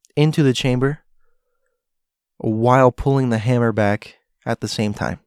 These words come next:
readying the shot. She was the wife of the gentleman who made that.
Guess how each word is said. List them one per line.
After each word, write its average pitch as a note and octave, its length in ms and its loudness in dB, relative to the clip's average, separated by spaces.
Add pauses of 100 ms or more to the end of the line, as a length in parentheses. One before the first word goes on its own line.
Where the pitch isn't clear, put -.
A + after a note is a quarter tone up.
(400)
readying A#2 680 2
the G2+ 80 -2
shot. - 300 -6 (4000)
She F3+ 220 -4
was D#3+ 240 0
the A#2+ 120 2
wife A2 580 2
of G#2 80 -8
the G#2 100 -2
gentleman G2+ 440 0
who G2+ 140 -6
made F#2+ 280 -6
that. - 260 -10